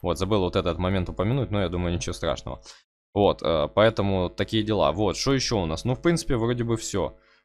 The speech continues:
По монетам, по H-бару, если кто хотел добрать его в долгосрок, опять же таки, тоже есть у вас возможность. Там, по-моему, тоже какое-то обновление сети было, я скидывал в закрытый клуб новость. Вот, а, давайте глянем, щас, может быть, я найду.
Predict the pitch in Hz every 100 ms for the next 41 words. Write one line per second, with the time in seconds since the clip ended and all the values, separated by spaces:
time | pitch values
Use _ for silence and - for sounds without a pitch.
0 | - 95 113 147 131 101 - 104 107 123
1 | 127 107 98 101 95 - 98 - 98 90
2 | 98 110 107 95 90 92 95 101 - 127
3 | 107 - 101 90 87 - 98 95 90 -
4 | 87 85 - 92 113 110 90 - 95 92
5 | 95 92 95 82 - - 92 87 92 95
6 | 101 98 92 117 147 120 92 87 - 92
7 | 87 90 - 92 98 110 - 131 113 85
8 | - - - _ _ _ 104 104 98 -
9 | - 90 85 87 104 123 113 104 60 98
10 | 120 123 92 - 95 98 104 110 101 98
11 | 90 92 98 92 95 135 139 -